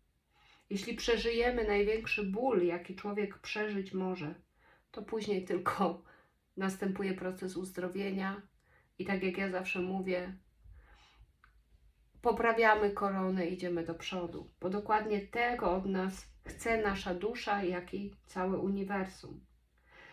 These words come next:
I przerabiając każdą tą lekcję, w pewnym momencie przerobimy wszystko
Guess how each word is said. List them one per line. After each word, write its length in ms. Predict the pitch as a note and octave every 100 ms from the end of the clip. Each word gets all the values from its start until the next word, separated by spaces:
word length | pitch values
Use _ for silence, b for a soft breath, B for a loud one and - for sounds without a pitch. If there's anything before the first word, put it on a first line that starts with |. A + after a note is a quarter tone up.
| B B B _
I 480 | G3+ G3 G3 G3 G3 - -
przerabiając 800 | - G3+ G3 G#3+ A3+ A#3 G3 F#3+
każdą 440 | F#3 G3 F#3+ F3+
tą 180 | F3+ E3+
lekcję, 500 | F3 G#3 - - E3
w 100 | E3
pewnym 320 | G#3+ G#3 F#3+
momencie 680 | F3+ F3 E3+ F3+ F#3 F3+ F3+
przerobimy 580 | - F#3+ F3+ F#3+ F#3 F3
wszystko 720 | - G3+ G3+ - - E3 -